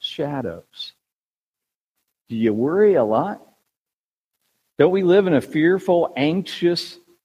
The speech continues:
culture, a depressed culture, if you will? I like Doctor Robert Elliott's two rules. The first rule is this: don't sweat the small stuff. And you know what the second rule is?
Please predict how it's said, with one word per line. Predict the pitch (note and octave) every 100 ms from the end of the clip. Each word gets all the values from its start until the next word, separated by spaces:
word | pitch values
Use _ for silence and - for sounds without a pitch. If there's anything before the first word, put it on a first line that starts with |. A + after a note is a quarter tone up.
| _
culture, | - D#3 D#3+ - F#3 F3+
a | C3
depressed | B2+ - F3 G3 - - - _ _ _ _
culture, | - F#3 F3+ F#3+ F3+
if | E3 D3+ -
you | C#3+
will? | C3+ C#3+ E3+ G#3 _ _ _ _ _ _ _ _ _ _ _ -
I |
like | G#3+ A3 G3 C3 G#3
Doctor | F#3+ G#3 G#3 F3 E3 - -
Robert | D#3+ F#3 E3+ E3
Elliott's | E3+ E3 C#3+ B2+ - - -
two | - G#3+ G3+
rules. | D#3+ D#3+ D3 A2 D#2 - - _ _ -
The |
first | - A3+ B3 -
rule | G#3 G3
is | D#3
this: | F3+ D3+ G#2+ - _ _ _ _
don't | B2 G3+ A#3+ G#3+
sweat | - F#3 G3+ G#3 G#3
the | D3+
small | C#3 F3 G3 G3+ G3
stuff. | - - D3 C3 C3+ - _ _ _
And | C#3
you | E3
know | A3+
what | A#3
the | D3
second | - A3+ G3+ A3 - _ _ _ _
rule | E3+ G#3 G#3
is? | G#3+ G#3+ -